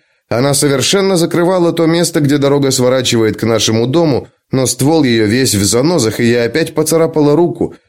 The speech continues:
причём там же, где и всегда. Замечательно.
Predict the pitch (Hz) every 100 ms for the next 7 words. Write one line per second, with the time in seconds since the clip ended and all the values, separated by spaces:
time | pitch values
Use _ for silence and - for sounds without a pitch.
0 | _ 110 120 113 98 101 101 95 92 101
1 | 95 - 101 92 82 - _ _ _ -
2 | 92 92 185 175 135 - 82 80 64 55